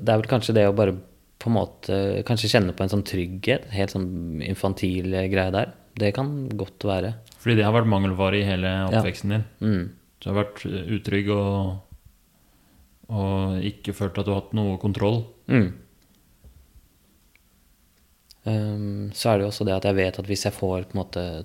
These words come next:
Speaker 1: tunge abstinenser og så videre, så vet jeg at det finnes på en måte medikamenter der, så jeg var liksom fristet av på en måte, på en måte det me-, medisinskapet også, da. Eh, for det er vel sånn en, en, eh, rusmisbruker tenker også på et eller annet sett at her er det mye spennende som jeg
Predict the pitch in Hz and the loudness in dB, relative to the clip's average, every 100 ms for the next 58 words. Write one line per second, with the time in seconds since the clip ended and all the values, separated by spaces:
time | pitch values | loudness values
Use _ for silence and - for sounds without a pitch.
0 | - 110 92 85 - 95 92 - 98 - | -4 -2 -2 -4 -4 -4 -4 -4 -4 -2
1 | 92 95 98 92 87 - 95 107 90 87 | -4 -2 0 0 -2 -6 -2 -2 -2 -4
2 | 107 95 98 95 95 92 85 85 98 95 | -4 -2 0 0 0 0 -2 -2 2 2
3 | 113 117 101 98 98 95 - 101 - - | 4 4 4 2 -2 -2 0 0 0 0
4 | 92 87 87 92 90 90 87 87 - - | 2 2 0 -6 -4 -2 -2 -6 -12 -20
5 | - - - - - - - _ - - | -20 -20 -20 -20 -20 -20 -20 _ -20 -14
6 | - 101 90 90 - - 104 110 101 95 | -10 -4 -4 -4 -6 -2 2 4 4 4
7 | 95 87 - 107 92 113 101 - 139 143 | 2 0 2 4 4 4 2 0 -2 -2
8 | - 104 104 101 98 98 95 - 107 95 | -4 -2 0 0 0 -2 -2 0 2 2
9 | 95 95 95 95 95 92 - 98 95 95 | 0 0 0 0 0 -2 -4 -2 -2 -2
10 | 95 92 - - 50 50 - - - - | -6 -8 -10 -10 -10 -8 -10 -14 -18 -20
11 | - _ - - _ _ _ _ _ - | -20 _ -20 -20 _ _ _ _ _ -10
12 | - 101 95 - 98 104 101 117 113 98 | -2 0 0 -2 -2 -2 -2 0 0 0
13 | - - 101 - 104 107 101 104 98 104 | -2 -2 -2 -2 -2 0 0 0 -2 -4
14 | - 101 95 92 95 95 95 95 90 - | -2 -2 0 0 0 0 -2 -4 -2 0
15 | 95 90 92 98 92 | 0 -2 -6 -8 -8